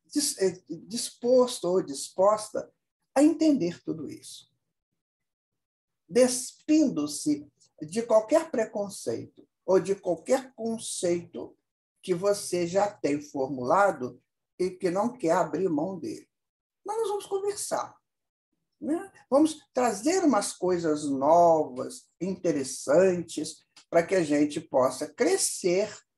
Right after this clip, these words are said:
junto com o tamanho de Allan Kardec. É isso que propomos a você.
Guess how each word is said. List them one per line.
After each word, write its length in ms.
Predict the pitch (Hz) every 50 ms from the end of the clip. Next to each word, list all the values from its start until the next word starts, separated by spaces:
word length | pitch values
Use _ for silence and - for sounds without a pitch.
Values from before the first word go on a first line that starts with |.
| _ _ _
junto 840 | 170 165 170 180 190 185 180 175 - _ _ 247 254 254 254 - - _ _ _
com 500 | 175 170 175 185 202 240 285 294 - - _ _ _ _ _
o 140 | 170 196 - - _ _
tamanho 640 | _ 269 294 311 285 185 151 147 143 147 143 147 -
de 120 | - 214
Allan 220 | 196 165 135 123 123
Kardec. 400 | - 156 165 139 117 - - _ _ _ _ - - - - _ _ _ _ _ _ _ _ _ _ _ _ _ _ -
É 140 | 143 147
isso 380 | 143 147 160 156 - - 165 -
que 100 | _ -
propomos 540 | _ 190 202 202 202 - 147 131 139 143 151
a 60 | 143
você. 420 | 143 151 151 151 - - - -